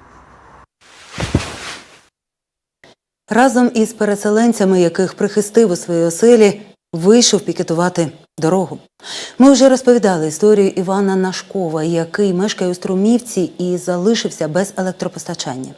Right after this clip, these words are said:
Переселенцю зі сходу України, який сам виховує дочку, вимкнули електрику за борги. Чоловік звертався до Волиньобленерго, щоб встановити два лічильники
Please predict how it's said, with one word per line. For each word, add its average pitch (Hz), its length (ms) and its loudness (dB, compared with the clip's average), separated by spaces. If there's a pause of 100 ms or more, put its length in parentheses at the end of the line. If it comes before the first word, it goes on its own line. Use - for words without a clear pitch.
(480)
Переселенцю 254 640 4
зі 208 140 0
сходу 220 400 2
України, 196 540 0
який 170 260 -2
сам 220 340 0
виховує 165 460 -4
дочку, 170 440 -2 (280)
вимкнули 175 560 2 (320)
електрику 175 640 -4 (140)
за 165 140 0
борги. 165 360 -4 (180)
Чоловік 170 360 -4
звертався 185 580 -2
до 156 180 -2
Волиньобленерго, 170 840 -4
щоб 156 240 -10
встановити 185 600 -2
два 180 260 -4
лічильники 139 680 -6